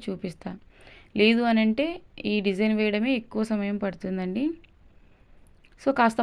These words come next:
మందంగానే పెట్టేసేయండి, చాలా మంచి రంగులో పండుతుంది. మరీ పతలాగా కాకుండా బాగా మందంగా పెట్టేసేయండి, అంటే థిక్‌గా పెట్టేసేయండి. So చూస్తున్నారు కదండి, ఈ విధంగా థిక్‌గా పెట్టేసేయండి, మరీ పతలాగా కాకుండా. నేను ఒక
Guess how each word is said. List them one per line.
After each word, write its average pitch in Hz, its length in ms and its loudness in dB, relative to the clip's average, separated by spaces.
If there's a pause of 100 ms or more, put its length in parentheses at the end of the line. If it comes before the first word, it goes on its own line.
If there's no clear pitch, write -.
(120)
మందంగానే 240 400 4 (100)
పెట్టేసేయండి, 208 560 0 (320)
చాలా 202 240 2
మంచి 185 240 -6
రంగులో 196 220 -2 (100)
పండుతుంది. 196 500 -4
మరీ 190 140 -2 (100)
పతలాగా 190 500 0 (100)
కాకుండా 202 380 -2 (580)
బాగా 208 160 6 (100)
మందంగా 208 380 2 (100)
పెట్టేసేయండి, 180 600 -6 (220)
అంటే 214 140 -4 (100)
థిక్‌గా 247 340 0 (100)
పెట్టేసేయండి. 170 680 -6 (1800)
So 320 80 6 (160)
చూస్తున్నారు 247 460 2
కదండి, 247 200 2
ఈ 240 60 0
విధంగా 226 300 2
థిక్‌గా 226 400 0
పెట్టేసేయండి, 208 600 0
మరీ 196 220 0
పతలాగా 190 400 0 (100)
కాకుండా. 185 440 -2 (560)
నేను 226 220 4 (460)
ఒక 214 220 0